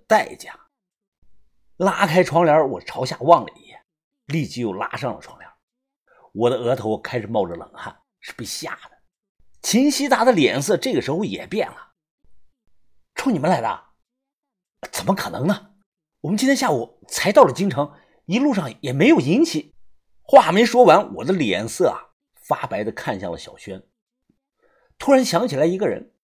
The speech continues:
飞机上邻座的那个女的。小轩教训了他，难道是他报了警？可警察又是怎么在这么短的时间内找到我们人在安贞里呢？那看来就是冲你们两个人来的。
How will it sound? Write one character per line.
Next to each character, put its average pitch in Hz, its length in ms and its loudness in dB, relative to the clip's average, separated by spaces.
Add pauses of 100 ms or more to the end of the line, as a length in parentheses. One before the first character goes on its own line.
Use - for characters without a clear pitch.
飞 214 300 -2
机 190 120 -2
上 147 220 2
邻 139 240 -6
座 175 220 0
的 98 80 -6
那 139 140 -6
个 110 80 -10
女 80 280 -16
的。 - 160 -20 (840)
小 - 240 4
轩 208 200 0
教 214 200 2
训 110 140 -10
了 73 100 -18
他， - 180 -20 (300)
难 175 180 2
道 220 120 0
是 160 100 -6
他 190 80 -6
报 202 180 -6
了 131 80 -4
警？ 82 300 -14 (720)
可 - 140 -12
警 107 360 -10
察 185 460 -12 (140)
又 226 120 -6
是 185 120 -12
怎 - 160 -18
么 175 200 -8 (200)
在 262 140 -6
这 262 120 -6
么 254 80 -4
短 104 160 -4
的 151 80 -8
时 190 160 -6
间 247 140 -2
内 220 100 -4
找 - 260 -12
到 165 120 -4
我 113 160 -4
们 160 120 -6
人 156 220 -6
在 - 240 -10
安 202 160 -6
贞 226 180 -6
里 - 240 -10
呢？ - 120 -20 (1120)
那 214 100 -2
看 233 160 2
来 196 460 2
就 285 140 6
是 190 120 2
冲 269 140 2
你 135 60 0
们 156 100 0
两 107 120 2
个 113 80 -4
人 120 120 -2
来 101 120 -2
的。 90 220 -8